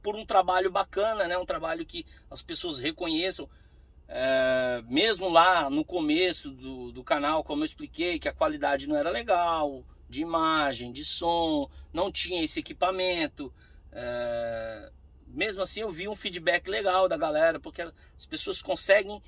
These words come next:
perceber quando você se dedica pra aquilo e você está fazendo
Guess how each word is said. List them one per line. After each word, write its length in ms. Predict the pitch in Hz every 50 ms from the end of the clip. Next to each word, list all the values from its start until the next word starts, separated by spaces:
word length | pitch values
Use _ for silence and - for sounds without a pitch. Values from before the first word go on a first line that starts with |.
| - - - - -
perceber 580 | 190 202 202 180 - - 180 160 147 160 175
quando 320 | 165 - 175 185 175 160 151
você 540 | 160 165 151 - - - 165 165 170 170 - - - - - -
se 240 | - - - 185
dedica 540 | 175 170 190 165 143 123 - - - - 170
pra 160 | - - 151
aquilo 420 | - - - 180 196 196 185 170 160
e 160 | 160 156 151
você 320 | 143 147 151 147 - 170
está 220 | 160 - - 156 147
fazendo 440 | - 147 135 127 135 151 156 156